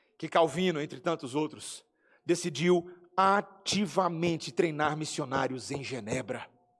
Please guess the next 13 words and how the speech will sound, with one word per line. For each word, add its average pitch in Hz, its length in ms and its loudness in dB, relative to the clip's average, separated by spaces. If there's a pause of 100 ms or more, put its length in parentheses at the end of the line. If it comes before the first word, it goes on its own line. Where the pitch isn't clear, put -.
(1300)
Uma 190 120 -4
das 208 100 0
primeiras 220 420 4
agências 208 480 2
missionárias, 196 760 4
ela 180 160 4
não 180 100 -2
tinha 196 240 -4
nome 180 180 0
oficial 175 540 2
assim 175 300 -4
em 170 80 -6
Genebra, 165 520 -2